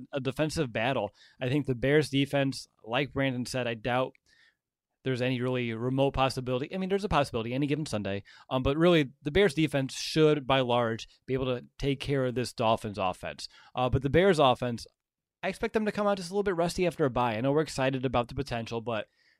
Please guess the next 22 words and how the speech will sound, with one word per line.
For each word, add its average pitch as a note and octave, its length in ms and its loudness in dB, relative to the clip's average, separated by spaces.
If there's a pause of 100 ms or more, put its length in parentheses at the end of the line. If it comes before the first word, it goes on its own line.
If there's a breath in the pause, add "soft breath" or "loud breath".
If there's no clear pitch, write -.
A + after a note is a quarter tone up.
(120)
putting D#3 200 -2
up D#3 120 -6
forty-eight D#3+ 400 4
points D3+ 400 -2
against C#3 380 -2 (180)
the B2 180 -10
worst C#3 300 0
secondary D3+ 380 2
in D3 60 4
the C#3+ 140 6
N D3 80 6
F C#3+ 140 2
L, D3+ 240 6
and C3+ 100 0
now C3 80 2
you're C3 120 2
going C3 200 0
up B2 100 -2
against C3 460 -4
a B2+ 40 -6
decent D3+ 340 0
one, E3+ 260 -2